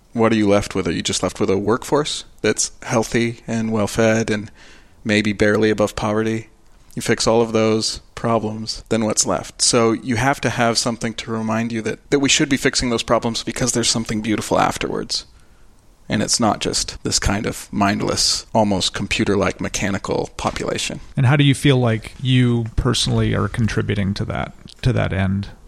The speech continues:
Speaker 2: Like, do you feel
Speaker 1: Yeah,
Speaker 2: good
Speaker 1: so
Speaker 2: about what you've done?
Speaker 1: I think so. I think the different aspects of my practice work in different ways in relationship to that. So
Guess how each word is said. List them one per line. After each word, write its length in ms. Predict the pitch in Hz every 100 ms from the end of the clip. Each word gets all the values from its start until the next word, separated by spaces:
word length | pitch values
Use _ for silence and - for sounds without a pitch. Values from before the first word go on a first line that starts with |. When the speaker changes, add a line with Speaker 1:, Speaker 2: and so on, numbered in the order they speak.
| - - -
Speaker 2:
Like, 240 | 120 -
do 100 | 120
you 80 | 110
feel 400 | - 107 98 98 -
Speaker 1:
Yeah, 180 | 180 127
Speaker 2:
good 100 | 131
Speaker 1:
so 160 | 147
Speaker 2:
about 280 | 131 131 123
what 180 | 107 -
you've 180 | 123 120
done? 320 | 123 123 123 - - - -
Speaker 1:
I 80 | 208
think 240 | - 170
so. 340 | - 123 139 -
I 140 | 135
think 340 | 135 160 156 - - - - -
the 100 | 160
different 340 | 139 - 147
aspects 380 | 117 117 120 -
of 80 | 117
my 100 | 110
practice 800 | - 107 107 - 107 - - - -
work 220 | 117 -
in 100 | 110
different 340 | 104 - -
ways 600 | 95 98 95 95 - - - -
in 160 | - 107
relationship 540 | 101 95 - - - -
to 140 | 92
that. 260 | - - -
So 520 | - - 104 101 101